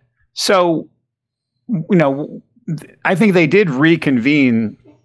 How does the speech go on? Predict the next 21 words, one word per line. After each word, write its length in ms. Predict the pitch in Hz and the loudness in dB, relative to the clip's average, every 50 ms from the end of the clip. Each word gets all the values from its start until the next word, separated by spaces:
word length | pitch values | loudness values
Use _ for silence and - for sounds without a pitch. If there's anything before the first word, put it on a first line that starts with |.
| _ _ _ _ _ _ _ _ _ _ | _ _ _ _ _ _ _ _ _ _
the 120 | - 160 127 | -4 -4 -4
two 220 | - 143 185 196 | 0 2 2 2
of 120 | 190 143 120 | 2 2 0
them 240 | 127 123 120 113 | -2 -2 -2 -2
and 140 | 117 117 110 | -2 -4 -4
take 260 | - 143 131 - - | -4 -6 -6 -6 -4
back 280 | - 143 135 123 - - | -2 -2 -2 -2 -4 -8
the 100 | 131 110 | -12 -12
power, 500 | - - 170 165 151 135 117 110 113 120 | -6 -4 -4 -4 -2 -4 -6 -6 -6 -8
and 180 | - 127 120 120 | -8 -8 -8 -6
they 100 | 127 120 | -6 -6
signed 260 | - 147 147 151 143 | -4 -4 -4 -4 -4
with 120 | 127 - | -6 -6
a 40 | 143 | -4
new 160 | 131 123 120 | -2 -2 0
management 560 | 120 127 135 147 147 135 - - 143 135 - | 0 0 0 0 -2 -4 -6 -6 -8 -8 -6
company, 580 | - 139 131 117 - 131 127 117 117 117 117 - _ - - - - - _ _ _ _ | -4 -4 -4 -2 -2 -2 -2 -2 -2 -2 -6 -8 _ -20 -20 -20 -20 -20 _ _ _ _
and 260 | - 135 135 131 127 127 | -2 0 2 2 2 0
they 300 | 123 117 120 117 117 120 | 0 0 -2 -2 -4 -6
took 400 | - - - 139 131 127 - - | -6 -2 0 0 0 -2 -4 -12
what 500 | - 196 160 135 135 127 127 113 - | -14 -6 0 0 2 2 2 -2 -6